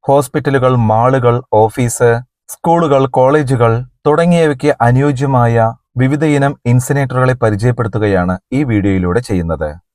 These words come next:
ദുർഗന്ധമോ പുകശല്യമോ ഇല്ലാത്ത ഇൻസിനേറ്ററുകൾ എങ്ങനെ പ്രവർത്തിക്കും,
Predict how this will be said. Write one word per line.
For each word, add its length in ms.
ദുർഗന്ധമോ 600
പുകശല്യമോ 640
ഇല്ലാത്ത 520
ഇൻസിനേറ്ററുകൾ 680
എങ്ങനെ 260
പ്രവർത്തിക്കും, 720